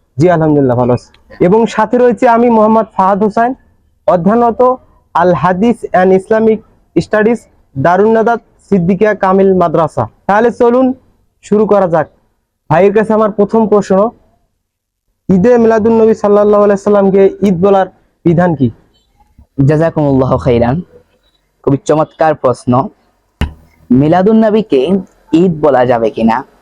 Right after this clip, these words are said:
Speaker 2: আসলে এই বিষয়টা যদি আপনি বুঝতে চান, তাহলে আগে আপনাকে ঈদ শব্দের বিশ্লেষণ জানতে হবে, যে ঈদ এটা কোন ভাষার শব্দ,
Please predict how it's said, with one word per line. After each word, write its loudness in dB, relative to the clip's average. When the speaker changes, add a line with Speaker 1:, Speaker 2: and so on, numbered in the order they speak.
Speaker 2:
আসলে 0
এই 0
বিষয়টা -2
যদি 2
আপনি -2
বুঝতে -2
চান, -4
তাহলে -2
আগে -2
আপনাকে -2
ঈদ 0
শব্দের -2
বিশ্লেষণ -2
জানতে -2
হবে, -4
যে 0
ঈদ 2
এটা 0
কোন 0
ভাষার 0
শব্দ, 0